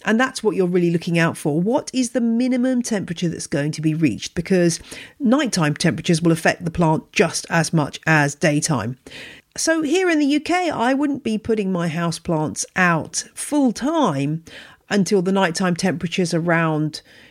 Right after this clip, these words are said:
thirteen, fourteen, fifteen degrees centigrade, which is, she says, grabbing her post-it <laughs> note, uh, which would be about, between about fifty-four and sixty-one Fahrenheit.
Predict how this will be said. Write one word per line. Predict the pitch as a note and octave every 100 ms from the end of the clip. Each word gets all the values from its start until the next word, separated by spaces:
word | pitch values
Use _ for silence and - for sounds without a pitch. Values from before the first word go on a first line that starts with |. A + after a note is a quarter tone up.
| _ _ _ _ _ _
thirteen, | _ G#3 G#3 G3 - G#3 G#3
fourteen, | G#3 G3+ F#3+ G3+ G3
fifteen | - G#3+ - G#3 G3+
degrees | G#3 G3+ G3+ -
centigrade, | A3 G#3 - G#3+ G3
which | F#3 -
is, | C4 A#3 A3+ A#3 -
she | -
says, | G3 G#3+ G3+ A3
grabbing | A3 G#3 G#3 G3+ G3 F3+
her | G3 F#3+ F3+ - -
post-it | A3+ G#3 - A#3+ G#3+ F#3
<laughs> | B3+
note, | B3+ - - C4+ - - - - -
uh, | - G3 F#3+
which | - G3 A3 A#3
would | A#3+ A#3
be | D4+ C#4 B3 G#3
about, | A#2 G#3+ G#3+ G3 F#3 -
between | G#3 A3+ G#3
about | F#3+ F3+ -
fifty-four | - G#3+ - F#3 - G3 F#3 F3 E3+ E3+ - - _ F3
and | F3
sixty-one | - - - F3 F3 D#3 D#3
Fahrenheit. | - G3 D3 C#3 - B2 -